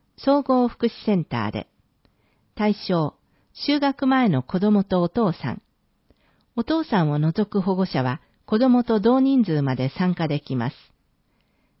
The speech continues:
定員二十組。申し込み問い合わせ。八月十七日木曜から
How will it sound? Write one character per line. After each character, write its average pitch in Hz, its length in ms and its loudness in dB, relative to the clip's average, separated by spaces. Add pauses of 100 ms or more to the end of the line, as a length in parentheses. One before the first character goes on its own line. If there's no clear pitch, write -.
(140)
定 226 160 2
員 208 320 4
二 190 140 4
十 240 120 0
組。 120 420 -8 (760)
申 240 180 4
し - 160 -6
込 220 100 2
み 202 140 4
問 190 220 0
い 175 80 0
合 156 60 0
わ 147 120 -2
せ。 - 240 -6 (720)
八 240 300 -4
月 254 280 0
十 208 220 2
七 - 240 -4
日 208 300 2
木 196 280 0
曜 226 160 2
か 139 160 -4
ら 113 200 -4